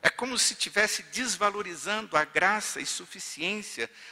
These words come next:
do poder de Deus que opera na vida dos crentes.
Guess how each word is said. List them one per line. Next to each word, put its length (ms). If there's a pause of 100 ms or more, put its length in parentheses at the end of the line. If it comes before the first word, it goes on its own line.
do 100
poder 540
de 100
Deus 420
que 80
opera 380
na 100
vida 220
dos 240
crentes. 880